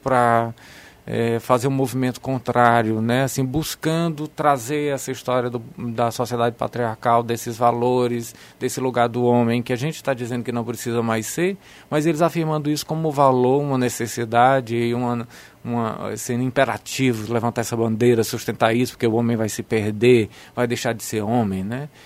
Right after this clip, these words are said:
E vai realmente deixar de ser homem, esse homem que não precisa mais estar aqui, né? Ele vai perder esse lugar, se Deus quiser.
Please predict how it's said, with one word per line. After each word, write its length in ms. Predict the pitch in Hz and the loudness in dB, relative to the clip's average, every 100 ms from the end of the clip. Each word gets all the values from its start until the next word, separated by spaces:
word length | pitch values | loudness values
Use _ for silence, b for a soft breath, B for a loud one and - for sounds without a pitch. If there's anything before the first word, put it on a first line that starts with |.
| b b | b b
E 60 | |
vai 220 | 131 170 | -2 0
realmente 340 | 175 117 110 107 | 2 -2 -2 -4
deixar 320 | 107 - 113 | -6 -4 -4
de 100 | 107 | -4
ser 180 | 101 107 | -8 -4
homem, 320 | 113 117 117 | -4 -2 -4
esse 220 | 117 - | -4 -4
homem 300 | 107 110 113 | -4 -2 -4
que 160 | 117 120 | -6 -6
não 140 | 131 | -6
precisa 480 | 131 131 - 143 123 | -4 -6 -4 -2 -2
mais 240 | 107 101 | -2 -2
estar 200 | 95 - | -4 -8
aqui, 300 | 110 - 98 - | -8 -10 -12 -10
né? 200 | 123 135 | -10 -10
Ele 80 | 127 | -6
vai 140 | 120 | -6
perder 460 | 120 123 113 131 139 | -4 -6 -4 -4 -4
esse 160 | - | -6
lugar, 280 | - - - | -10 -8 -8
se 160 | - 175 | -8 -10
Deus 300 | 175 117 120 | -6 -6 -6
quiser. 380 | - 113 107 | -10 -8 -10